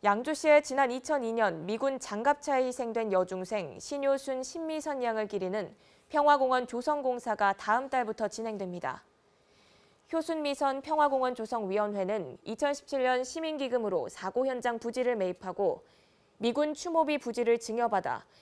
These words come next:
약 이 년간에 걸쳐 평화공원 조성을 준비해왔습니다.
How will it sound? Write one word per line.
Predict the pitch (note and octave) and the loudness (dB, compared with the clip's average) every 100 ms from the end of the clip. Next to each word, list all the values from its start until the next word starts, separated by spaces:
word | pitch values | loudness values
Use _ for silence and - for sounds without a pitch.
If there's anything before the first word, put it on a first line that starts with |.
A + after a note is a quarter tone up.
| _ | _
약 | G#3 F#3+ | -2 -2
이 | G#3 A#3+ | -2 2
년간에 | C#4 C#4 C4+ B3 A#3+ | 4 4 4 4 2
걸쳐 | A3+ G#3+ - G#3+ G#3 | 0 -2 -2 -2 -2
평화공원 | D#4 D#4 D4 B3 A#3 | 0 2 2 2 -2
조성을 | A3 G#3+ A#3 G#3 G#3 | -4 -4 -2 -2 -2
준비해왔습니다. | A3+ A3+ A3+ G#3 F3+ - F#3 E3 A2 - | -4 -2 2 2 0 -4 -10 -6 -8 -8